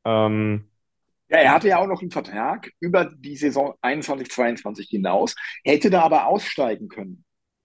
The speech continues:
Speaker 2: Er hatte da eine Ausstiegsklausel. Die wollte ein schwedischer Verein ziehen und hat gesagt, „Nö, ich bleib hier, hier krieg ich mehr Kohle.“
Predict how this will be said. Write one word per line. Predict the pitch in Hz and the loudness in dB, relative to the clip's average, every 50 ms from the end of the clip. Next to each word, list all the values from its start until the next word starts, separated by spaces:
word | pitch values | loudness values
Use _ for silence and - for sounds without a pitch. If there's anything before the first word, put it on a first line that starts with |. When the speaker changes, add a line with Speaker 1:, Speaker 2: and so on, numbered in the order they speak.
| _ _ _ _ _ _ _ _ _ _ _ _ _ _ _ _ _ _ _ _ _ _ | _ _ _ _ _ _ _ _ _ _ _ _ _ _ _ _ _ _ _ _ _ _
Speaker 2:
Er | 113 | -8
hatte | 113 131 127 | -6 -2 -2
da | 135 | -2
eine | 139 147 135 | 0 0 0
Ausstiegsklausel. | 170 185 180 - 160 123 - - - 101 - 104 92 98 87 | 0 0 0 -2 -6 -6 -6 -10 -10 -10 -10 -10 -12 -14 -14
Die | - 110 - | -14 -4 0
wollte | 117 131 156 151 151 | 2 2 2 2 0
ein | 120 123 120 | -2 -2 -8
schwedischer | - - 143 147 151 127 131 127 | -6 -6 -4 -4 -4 -4 -4 -6
Verein | - - 107 101 120 123 123 - | -4 -4 -4 -4 -4 -8 -10 -6
ziehen | - 156 175 175 | -6 -6 -4 -4
und | 156 147 | -6 -6
hat | - - | -6 -6
gesagt, | - 143 139 - - _ | -4 -4 -4 -4 -4 _
„Nö, | - 156 - | 4 4 4
ich | 226 - - | 4 -2 -2
bleib | 160 151 - | -2 -2 -2
hier, | - - 180 | -2 -2 0
hier | 160 160 151 | 0 0 -4
krieg | - - - | -6 -12 -16
ich | 302 - | -12 -10
mehr | - 143 | -10 -6
Kohle.“ | - - 147 123 101 - | -2 0 0 0 0 -2